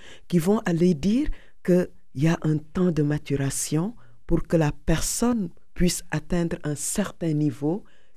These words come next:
qui lui permette de rencontrer Dieu dans sa manière de se dire. Accueillir Dieu tel qu'il nous arrive à nous et non plus nous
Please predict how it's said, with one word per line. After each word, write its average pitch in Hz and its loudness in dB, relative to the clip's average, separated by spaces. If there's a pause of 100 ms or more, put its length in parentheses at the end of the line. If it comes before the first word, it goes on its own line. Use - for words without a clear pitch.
qui 165 0
lui 151 6
permette 147 0
de 135 2
rencontrer 147 2 (140)
Dieu 170 6 (360)
dans 143 2
sa 147 0
manière 160 2
de 135 -8
se - -8
dire. 120 -8 (480)
Accueillir 160 2
Dieu 190 0 (180)
tel 226 -4
qu'il 143 0
nous 143 2
arrive 139 2
à 135 -4
nous 151 -4 (260)
et 143 0
non 151 4
plus 165 0
nous 190 -2